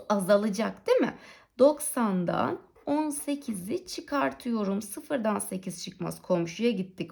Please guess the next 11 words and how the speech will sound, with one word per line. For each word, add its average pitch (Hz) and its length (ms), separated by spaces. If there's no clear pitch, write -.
onluğumuzu 170 600
aldık. 262 540
On 254 240
oldu, 202 580
sekiz - 640
kaldı 180 420
burada 175 420
da. 285 220
Ondan 247 480
sekiz 196 440
çıktı. - 480